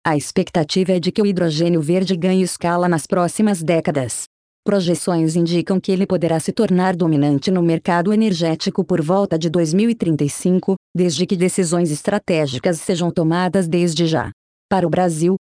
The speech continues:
o desafio é equilibrar a necessidade de garantir segurança energética no curto prazo com a construção de uma transição sustentável no longo prazo. O país possui vantagens competitivas,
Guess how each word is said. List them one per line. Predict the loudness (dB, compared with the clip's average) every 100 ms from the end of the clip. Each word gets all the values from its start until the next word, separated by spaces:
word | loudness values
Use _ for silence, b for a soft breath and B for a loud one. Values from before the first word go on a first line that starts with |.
| -2
o |
desafio | 0 0 0 -2 0 0
é | 0
equilibrar | 0 0 2 0 2
a |
necessidade | 0 -2 -4 -2 0 0 -2 -2
de | -2
garantir | 0 2 0 -2 -2
segurança | -2 0 0 0 0
energética | 0 2 0 0 0 -2 -2 0
no | 0
curto | 0 -2 -2
prazo | 0 0 0 0
com | 0 0
a |
construção | 0 -2 0 -4 -2 -2 0
de | 0
uma | 0
transição | 0 0 0 -2 -2 0 0
sustentável | 0 -4 -2 -2 0 0 2 2
no | 2
longo | 2 0
prazo. | 0 -2 0 -2 -6 -8 _ _ _
O | -4
país | -2 0 0 -2
possui | -2 -2 0 0
vantagens | 0 0 0 0 0 -4
competitivas, | -2 -2 0 -2 -4 0 0 0 -2 -6